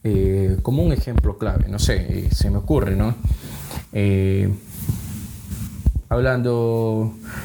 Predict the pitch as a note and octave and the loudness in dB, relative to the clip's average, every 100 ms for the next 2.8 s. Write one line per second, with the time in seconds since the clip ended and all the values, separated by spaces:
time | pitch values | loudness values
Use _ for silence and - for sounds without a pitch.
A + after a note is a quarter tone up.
0 | - - - A2+ G2+ A2 A2 G#2 G#2 G2 | -12 -14 -4 -2 2 2 2 2 2 2
1 | - A2 A2+ G2+ F#2 F#2+ - - G2 F#2+ | 2 2 4 2 0 0 0 2 2 2
2 | G2 F#2+ F#2+ F#2+ F#2+ F#2+ G2+ | 2 2 2 2 0 2 0